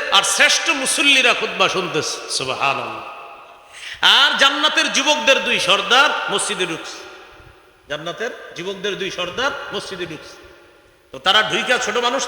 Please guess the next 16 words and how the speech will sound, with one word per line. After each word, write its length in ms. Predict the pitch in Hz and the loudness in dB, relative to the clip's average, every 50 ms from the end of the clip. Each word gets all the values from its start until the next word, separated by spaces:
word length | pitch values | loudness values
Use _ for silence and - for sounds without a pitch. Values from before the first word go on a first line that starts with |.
| - | 0
তো, 340 | - 247 185 135 - - - - | 0 0 0 0 -4 -6 -6 0
ইয়াসুরান 760 | 175 220 185 180 190 - - 180 175 180 208 233 262 285 302 | 2 2 4 2 2 -2 -2 -2 2 4 4 6 6 4 4
ওয়া 360 | - - - - - - 180 | 2 -2 -6 -6 -4 0 0
ইয়াকুমান, 600 | 180 170 - - 185 165 156 175 190 196 175 156 - - - - - - | 2 2 0 -2 -4 -4 -2 -2 0 0 0 0 -2 -4 -8 -8 -4 0
বারবার 380 | 185 208 202 208 208 277 285 | 0 0 2 2 2 2 4
মাটিতে 360 | 247 233 226 - 254 - 240 - | 4 2 2 0 0 -2 -2 0
পড়তেছে 500 | 233 240 226 - - 254 - - - - - - - 170 | 0 -2 -2 -2 -2 0 0 2 0 0 0 -2 -2 0
আর 100 | 165 156 143 | 0 0 2
দাঁড়াইতেছে, 480 | 170 175 180 170 - 165 156 - 151 | 2 2 4 2 0 -2 -4 -4 -2
মাটিতে 360 | 139 175 196 226 240 185 233 233 | -2 0 0 0 0 0 0 0
পড়তেছে 540 | 233 247 233 - - 277 254 - 285 294 - - - - | 0 0 -2 -2 -2 -4 -2 0 0 0 0 -2 0 0
আর 100 | 170 - - | 0 2 2
দাঁড়াইতেছে। 460 | 156 151 147 143 - - 135 - - - - - - - - 143 | 0 0 0 0 -2 -2 -6 -8 -8 -10 -12 -14 -16 -12 -8 -6
নবীজি 260 | 170 175 185 180 208 | -4 -2 -2 -2 -2
খুতবা 300 | - 175 165 156 185 208 | -4 -6 -4 -2 -2 -2
দিতেছে, 420 | 196 214 170 185 165 - - - | 0 -2 -4 -4 -4 -4 -4 -6